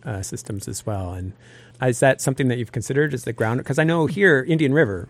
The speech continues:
is, like, one of the forks of it is, is groundwater. It's very buffered temperature-wise.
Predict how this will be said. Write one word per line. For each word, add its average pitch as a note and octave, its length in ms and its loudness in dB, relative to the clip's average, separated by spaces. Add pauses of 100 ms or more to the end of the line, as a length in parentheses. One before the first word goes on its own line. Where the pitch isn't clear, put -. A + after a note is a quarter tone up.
(140)
is, C3 200 -8
like, B2 240 0
one C#3+ 280 0
of C3 80 0
the A#2 140 2
forks D3 320 0
of A2 100 0
it A2 80 2
is, G#2 320 -4
is G#2+ 320 -6 (340)
groundwater. A2+ 600 2
It's - 180 -8
very A#2+ 280 4
buffered A2 400 -2
temperature-wise. F#2+ 800 -4